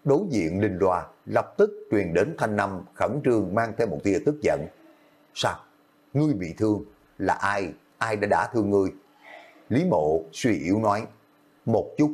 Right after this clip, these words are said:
thương thế nho nhỏ, không sao, để cho bệ hạ lo lắng rồi." Hắn mang chuyện phù lục thí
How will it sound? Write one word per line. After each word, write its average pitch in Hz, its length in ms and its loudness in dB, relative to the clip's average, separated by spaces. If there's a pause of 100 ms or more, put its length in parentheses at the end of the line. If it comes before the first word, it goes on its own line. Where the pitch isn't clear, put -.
thương 104 240 2
thế 104 320 2
nho 107 100 0
nhỏ, 85 460 -2 (260)
không 80 200 -4
sao, 80 320 -4 (380)
để 101 260 2
cho 123 80 2
bệ 85 200 4
hạ 80 180 -2
lo 90 220 2
lắng 90 320 -4
rồi." 80 140 2 (880)
Hắn 139 400 -2
mang 151 240 2
chuyện 85 300 -2
phù 95 200 0
lục 87 240 2
thí 151 100 2